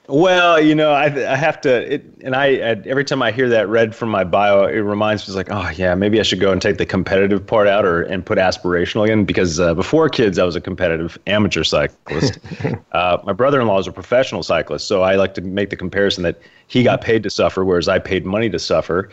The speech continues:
Speaker 2: <laughs>
Speaker 1: Um, but after kids, uh, you know, just the, you know, the competitive side, I mean, I'm still competitive, but am I going to races and,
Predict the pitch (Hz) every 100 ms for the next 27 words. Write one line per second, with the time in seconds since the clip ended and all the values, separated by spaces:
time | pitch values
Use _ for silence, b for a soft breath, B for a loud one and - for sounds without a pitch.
0 | B 110 143 123 - _ 92 87 82 82
1 | 123 120 139 147 139 - 160 123 98 -
2 | - - 107 101 85 - - 104 98 90
3 | 104 - 101 90 76 - B B B -
4 | 87 95 110 101 135 113 - 104 101 95
5 | 90 - _ 113 113 107 - 147 135 117
6 | 95 - 120 135 147 131 - - 90 104
7 | 95 95 - 107 95 92 80 - _ 113
8 | 117 110 110 - 92 95 95 - 104 87
9 | 82 92 87 82 78